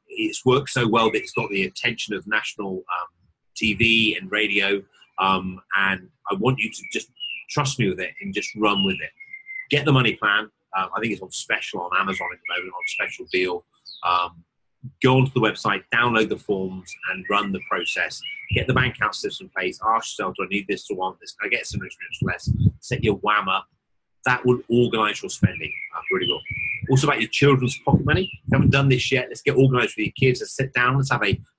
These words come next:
family meeting and just explain to them that we're gonna implement the pocket money. We're gonna pay you a, an amount per year of their age.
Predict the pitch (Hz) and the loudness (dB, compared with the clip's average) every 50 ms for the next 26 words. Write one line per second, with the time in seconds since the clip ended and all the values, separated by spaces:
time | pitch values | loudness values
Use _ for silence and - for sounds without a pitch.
0 | - - - - 139 139 135 120 113 113 123 131 131 131 - 151 165 170 - - | -14 -6 -2 2 2 4 4 4 4 4 4 2 2 2 0 0 0 -2 -4 -8
1 | - - - - 117 104 127 131 - 131 - - 139 160 170 147 - 117 101 95 | -12 -12 -10 -8 -2 0 0 0 0 -4 -2 -2 0 0 0 0 0 0 0 0
2 | - 104 101 98 - _ _ _ _ _ _ - 104 104 113 120 127 127 127 - | 0 -2 -2 -2 -4 _ _ _ _ _ _ -4 -2 0 2 4 4 2 2 0
3 | 113 107 - - - _ _ 135 135 139 156 143 151 160 175 190 190 160 131 120 | -2 -2 -2 -6 -12 _ _ -6 -6 -4 -2 -2 0 0 0 -2 -2 -4 -4 -6
4 | 104 - - - - 120 110 113 107 104 107 104 104 104 - _ - - - _ | -8 -10 -8 -8 -6 -4 -4 -4 -2 -2 -2 -2 -2 -4 -6 _ -10 -10 -10 _
5 | _ _ - 110 104 98 98 113 120 135 139 135 - _ - 135 120 120 117 131 | _ _ -6 -6 -4 -2 0 2 2 2 0 -2 -4 _ 2 2 2 4 4 4
6 | 135 123 101 - 104 101 107 120 143 165 165 147 - | 4 4 4 2 0 0 2 2 2 2 0 -4 -8